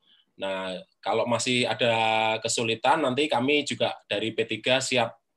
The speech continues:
membantu. Intinya kami belajar bersama ini Bu Andian ya. Jadi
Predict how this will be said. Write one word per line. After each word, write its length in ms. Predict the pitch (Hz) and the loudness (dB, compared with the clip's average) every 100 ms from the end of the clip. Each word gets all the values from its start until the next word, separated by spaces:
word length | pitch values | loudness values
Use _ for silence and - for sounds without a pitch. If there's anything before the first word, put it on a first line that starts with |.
| - | -14
membantu. 800 | 98 92 90 92 117 120 110 90 - _ _ - | -8 -4 -4 -2 -2 0 -2 -6 -12 _ _ -18
Intinya 560 | 98 101 110 123 127 123 _ _ _ _ | -10 -4 0 2 0 -4 _ _ _ _
kami 240 | 95 107 120 | -8 -6 -4
belajar 320 | 117 107 107 | -4 -2 -2
bersama 480 | 92 104 110 123 127 | -2 -2 0 4 4
ini 400 | 120 123 127 - _ | 2 0 -2 -6 _
Bu 80 | 110 | -4
Andian 400 | 107 104 107 113 | -4 -2 -2 0
ya. 240 | 107 104 120 | -2 -4 -4
Jadi 400 | 92 104 120 | -6 -6 -6